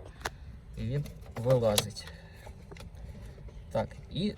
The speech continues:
зараз треба знайти буде тут плюс. Я знайду, а вам просто покажу, який саме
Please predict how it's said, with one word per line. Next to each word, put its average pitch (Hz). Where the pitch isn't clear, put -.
зараз 147
треба 151
знайти 123
буде 131
тут 131
плюс. 120
Я 127
знайду, 139
а 113
вам 143
просто 135
покажу, 120
який 120
саме 104